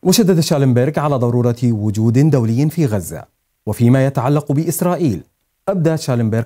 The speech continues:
قلقه من احتمال إصدار مذكرة توقيف ضد رئيس الوزراء الإسرائيلي بنيامين نتنياهو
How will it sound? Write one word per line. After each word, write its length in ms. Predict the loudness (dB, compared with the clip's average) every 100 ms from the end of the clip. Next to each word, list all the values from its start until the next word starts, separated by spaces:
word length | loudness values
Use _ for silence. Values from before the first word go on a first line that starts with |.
| -4
قلقه 440 | -2 -2 -2 -2
من 140 | 0 -2
احتمال 460 | -4 -4 -2 -2
إصدار 360 | -6 -4 -2 0
مذكرة 480 | 0 -2 -4 -4 -4
توقيف 680 | -4 -4 -4 -4 -8 -8 -20 _ _ _ -4
ضد 160 | 0 2
رئيس 300 | 0 -2 -2
الوزراء 340 | -2 0 -2
الإسرائيلي 500 | -4 -6 -4 -2 -2
بنيامين 520 | 0 0 2 0 0
نتنياهو 500 | -2 -4 -6 -8 -14